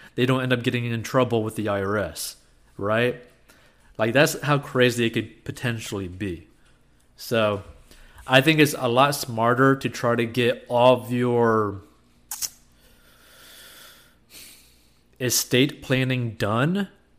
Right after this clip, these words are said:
while you're alive. And honestly, it's probably better to transfer money or assets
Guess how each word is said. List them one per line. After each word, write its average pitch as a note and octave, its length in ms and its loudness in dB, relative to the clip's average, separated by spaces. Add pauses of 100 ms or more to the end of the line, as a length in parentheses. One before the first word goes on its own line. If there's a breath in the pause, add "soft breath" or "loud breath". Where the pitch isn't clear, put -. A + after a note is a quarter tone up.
while A2 500 4
you're E3+ 320 6
alive. A#2 800 0
And C#3 160 -2
honestly, D#3+ 400 0
it's C3+ 100 -2
probably E3 420 0
better A2+ 480 -2
to C#3 120 -2
transfer B2+ 580 -4
money A2 640 -4
or G#2 260 -4
assets C3+ 520 -2